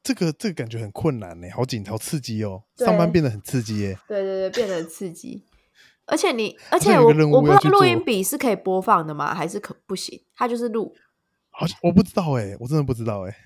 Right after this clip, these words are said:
Speaker 2: 没用过录音笔。如果到时候你不小心按到播放键，欸，那时候我就在吸我女，老婆奶什么之类的，那怎么办？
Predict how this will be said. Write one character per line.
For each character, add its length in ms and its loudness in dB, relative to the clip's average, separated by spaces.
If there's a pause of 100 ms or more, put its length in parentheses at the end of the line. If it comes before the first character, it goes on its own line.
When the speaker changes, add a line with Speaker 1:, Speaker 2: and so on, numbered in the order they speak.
(120)
Speaker 2:
没 180 -4
用 160 2
过 160 2
录 160 0
音 160 -4
笔。 220 -18 (160)
如 100 2
果 140 4
到 160 6
时 100 2
候 120 6
你 180 -2
不 160 -2
小 120 2
心 120 -4
按 180 6
到 140 6
播 200 4
放 220 6
键， 240 -2 (280)
欸， 200 4
那 180 2
时 60 0
候 100 8
我 120 4
就 80 2
在 120 4
吸 300 -4
我 160 6
女， 140 -2 (160)
老 240 2
婆 240 2
奶 420 -2 (380)
什 160 -14
么 100 -6
之 160 -4
类 180 0
的， 220 -8
那 100 0
怎 120 -2
么 80 -6
办？ 240 -2